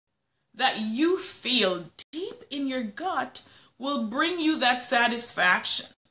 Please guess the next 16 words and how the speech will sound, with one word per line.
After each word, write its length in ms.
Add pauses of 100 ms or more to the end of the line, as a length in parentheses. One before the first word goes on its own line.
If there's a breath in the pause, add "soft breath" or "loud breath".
(440)
Let 240
me 100
tell 240
you, 160
we 300
all 500
have 460
it. 340 (560)
What 300
is 260
it? 240 (400)
Now, 360 (1200)
a 120
little 340
bit 340
of 640